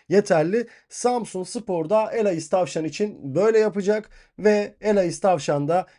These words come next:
yerli kontenjanında oynayabilecek. Sevgili Doğan'a da teşekkür ediyorum. Bu hızlı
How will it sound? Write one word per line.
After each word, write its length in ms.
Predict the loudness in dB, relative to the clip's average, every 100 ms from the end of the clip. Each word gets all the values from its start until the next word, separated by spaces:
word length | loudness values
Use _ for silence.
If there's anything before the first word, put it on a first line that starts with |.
| _
yerli 480 | 4 6 6 2 2
kontenjanında 1080 | 2 2 0 0 0 -2 -2 0 0 -2 _
oynayabilecek. 1300 | -2 0 0 0 0 0 -4 -6 -4 -4 -2 -4 -4 -20 -20 _ _
Sevgili 420 | 4 4 6 2
Doğan'a 280 | 4 4 4
da 100 | 2
teşekkür 400 | 0 0 -2 0
ediyorum. 400 | 2 2 2 2
Bu 180 | 0 0
hızlı 720 | -2 -2 0 0 0 0